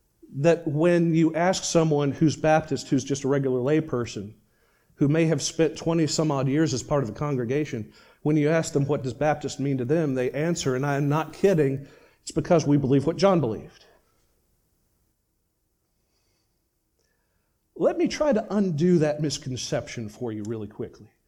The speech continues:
because John did had a min-, have a ministry. John was the forerunner of Christ, but John was also the last of the Old Testament prophets. Write that down in your notes.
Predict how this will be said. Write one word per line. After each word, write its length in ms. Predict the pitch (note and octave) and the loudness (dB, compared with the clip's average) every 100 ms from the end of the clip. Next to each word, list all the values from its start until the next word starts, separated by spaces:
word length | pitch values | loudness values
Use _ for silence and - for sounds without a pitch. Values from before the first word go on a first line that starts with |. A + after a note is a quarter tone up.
| _ _ - | _ _ -8
because 260 | - F#3+ C3 | 0 0 2
John 420 | G#3+ C#4+ D4 G3 | 0 2 0 2
did 200 | A#3+ A3 | 2 2
had 220 | G3 F3 | 0 0
a 40 | |
min-, 320 | D#3+ D#3+ D3+ - | 0 -2 -4 -6
have 180 | - D3+ | -6 -4
a 40 | |
ministry. 540 | C3+ C3 A#2+ - - - _ _ _ _ _ _ _ _ _ - | -4 -6 -10 -14 -18 -20 _ _ _ _ _ _ _ _ _ -12
John 420 | A#2 F3 C4 C4 | 0 2 4 2
was 720 | A#3 A#3+ F#3 D#3 D3+ - - - - - | 2 4 4 2 -2 -6 -10 -14 -20 -10
the 100 | F#3 | -10
forerunner 760 | - - B3+ A3+ D3+ B2+ D3 | -8 -2 2 2 2 -2 -4
of 260 | C#3+ C#3+ C#3+ | -4 -8 -8
Christ, 440 | - A3+ G2+ - - | -8 -8 -8 -12 -12
but 100 | C#3+ | -6
John 260 | F#3+ G3+ | -4 -2
was 160 | F3 D3 | -4 -6
also 460 | A3 G#3 E3 C#3+ C#3+ - _ _ _ - | -8 -6 -4 -4 -6 -16 _ _ _ -2
the 140 | E3 | 0
last 460 | C#3+ E3+ A3+ G#3+ - | 2 2 2 0 -4
of 140 | F3 | -2
the 160 | E3 E3 - | -2 -4 0
Old 460 | F3 G#3 A3+ F#3 - _ _ | 2 4 0 -4 -14 _ _
Testament 720 | - F#3 D3+ - D3+ D#3+ - _ | -4 -4 -4 -4 -4 -6 -10 _
prophets. 600 | - F#3+ E3+ A2+ - - | -2 -2 -2 -8 -12 -16
Write 380 | G#2 C3+ G3+ C3+ | -6 -4 -4 -6
that 320 | D#3 D#3+ D3 | -6 -6 -6
down 300 | C#3 C3+ B2+ - | -6 -6 -6 -10
in 220 | A#2+ A2+ | -10 -10
your 220 | A2+ C3 | -8 -8
notes. 500 | C#3+ F3 F2+ - - | -6 -6 -6 -12 -16